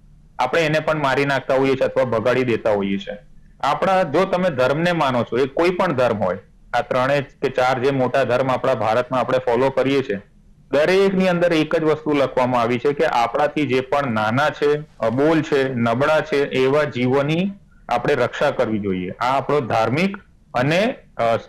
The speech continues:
આપણે જોઈએ તો લીગલ એક અધિકાર છે જે આપણને આપવામાં આવેલો છે. તો આપણે આપણા ધર્મગ્રંથો જે છે અથવા આપણને જે તે પ્રકારનું જે શિક્ષણ મળવા, મળ્યું છે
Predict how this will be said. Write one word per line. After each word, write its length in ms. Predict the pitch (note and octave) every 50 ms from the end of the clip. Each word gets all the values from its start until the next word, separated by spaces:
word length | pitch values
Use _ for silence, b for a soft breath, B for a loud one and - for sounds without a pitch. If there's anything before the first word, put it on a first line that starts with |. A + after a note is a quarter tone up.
| - A2+ A#2 -
આપણે 200 | A#2+ A2+ C3 C#3+
જોઈએ 380 | C#3 B2 C3 C3 D#3 E3 D#3 B2+
તો 440 | - - A#2+ A#2 A2+ A2+ G#2+ G#2 G#2
લીગલ 540 | G#2 B2+ C#3+ D#3+ E3+ E3 F#3+ E3+ D3 A#2+ G#2 - - - -
એક 180 | C#3 C#3+ - -
અધિકાર 480 | B2 A#2 A#2 C#3+ D3 D3+ D3 C#3 B2+ -
છે 120 | - B2+
જે 120 | A#2 C3
આપણને 360 | B2 A#2 - - A#2+ A#2 B2+ B2+
આપવામાં 440 | A2 G2+ - A#2+ A#2 A#2+ A#2+ A2+
આવેલો 340 | G2+ F#2+ G2+ G#2 G#2 G#2+ G2+
છે. 320 | F#2+ - - F2+ - - - _ B B B B B B B
તો 340 | - C3+ D3+ E3 F3+ F#3+
આપણે 500 | - - C#3 C3+ C3 - - F3+ F3+ F#3
આપણા 560 | F3 D#3 C#3+ - D#3+ D#3+ E3 E3 E3 E3 E3 -
ધર્મગ્રંથો 840 | - A#2 A#2 B2+ C#3 D3+ E3 E3 D#3 E3 D#3 D3+ D3 C#3 D#3 D#3
જે 180 | D3 C#3 D3 C#3+
છે 280 | C#3+ - C3 C#3 C#3+ -
અથવા 260 | B2+ A#2+ - C#3+ C#3
આપણને 340 | B2+ B2+ - C3+ C#3 C#3+ C3+
જે 180 | A#2 B2+ C3
તે 140 | C3 - D#3+
પ્રકારનું 500 | D3+ - C#3+ - - C#3 C3+ C#3+ C#3+ C3+
જે 80 | C#3+ C#3
શિક્ષણ 420 | - - A2+ - - D3+ D3+ D3+
મળવા, 380 | D3+ D3 C#3 C3+ C3+ C3+ C3+ -
મળ્યું 340 | B2+ B2+ B2 B2+ C#3 D3 C#3
છે 220 | C#3 - G#2 G#2